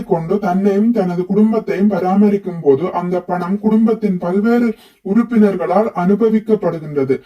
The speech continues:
ஆனால் அவன் மட்டுமே நரகத்திற்கு சென்று அத்தகு முறையற்ற வன்முறையான வாழ்க்கையின் விளைவுகளால் துன்புறுகிறான்.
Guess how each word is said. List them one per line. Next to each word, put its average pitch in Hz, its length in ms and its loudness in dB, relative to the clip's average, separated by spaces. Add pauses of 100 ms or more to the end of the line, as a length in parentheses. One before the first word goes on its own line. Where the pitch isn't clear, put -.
(220)
ஆனால் 208 480 4
அவன் 214 280 4
மட்டுமே 214 500 2
நரகத்திற்கு 202 720 0
சென்று 160 400 -6
அத்தகு 226 440 0
முறையற்ற 214 520 4
வன்முறையான 202 720 4
வாழ்க்கையின் 190 560 2
விளைவுகளால் 196 640 0
துன்புறுகிறான். 190 640 2